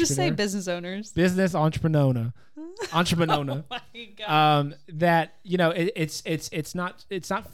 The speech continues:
Speaker 2: trying to figure out how I can do this because we've got so many things on our plate at any given moment. To add another how, you know, and there's also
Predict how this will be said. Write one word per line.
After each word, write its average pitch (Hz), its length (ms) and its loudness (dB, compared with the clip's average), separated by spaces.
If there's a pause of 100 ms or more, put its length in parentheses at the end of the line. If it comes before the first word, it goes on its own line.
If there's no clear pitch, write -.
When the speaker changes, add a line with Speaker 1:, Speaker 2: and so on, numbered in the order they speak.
(100)
Speaker 2:
trying 180 120 -2
to 175 40 -4
figure 170 160 -2
out 139 60 -2
how 135 200 -2
I 143 80 0
can 147 140 -8
do 127 160 -6
this 160 220 -8
because 135 360 -6
we've 151 100 -2
got 190 160 -6
so - 240 -4
many 143 260 -4
things 131 460 -8
on 135 140 -8
our 123 80 -4
plate 120 560 -8
at 127 80 -10
any 127 180 -6
given 123 280 -4
moment. 117 400 -6 (240)
To 151 240 -2
add 147 220 -2
another 175 320 -2
how, 127 560 -6 (520)
you 156 140 -6
know, 165 160 2
and 156 200 -2
there's 147 140 -2
also 147 520 -2